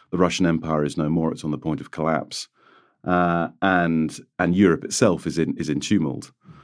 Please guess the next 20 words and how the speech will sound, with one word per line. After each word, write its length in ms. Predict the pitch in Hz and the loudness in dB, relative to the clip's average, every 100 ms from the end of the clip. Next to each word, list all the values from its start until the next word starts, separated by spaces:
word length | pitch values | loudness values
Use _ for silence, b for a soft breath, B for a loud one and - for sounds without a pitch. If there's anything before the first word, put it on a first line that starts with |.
| b b - | b b 0
And 180 | 95 95 | 4 4
then 320 | 92 90 - | 4 2 -2
through 260 | - 123 | 2 4
the, 200 | 101 85 | 6 2
through 240 | 80 - 95 | 0 -2 -2
the 80 | 85 | 0
course 280 | 127 113 | 0 0
of 60 | 90 | 2
the 80 | 87 | 0
years 160 | 85 | 0
from 100 | 85 | 0
nineteen 200 | 87 78 | -2 -2
seventeen 340 | 76 80 76 78 | -2 -4 -2 -4
to 60 | |
nineteen 260 | 76 78 76 | -4 -6 -6
twenty-four, 460 | 78 76 69 80 82 | -6 -6 -6 -4 -2
you 120 | 82 | -2
have 160 | 85 | -4
this 280 | 82 85 - - _ _ - | -2 -4 -6 -14 _ _ -6
almost, 540 | 139 - 110 101 87 | -4 -2 0 2 0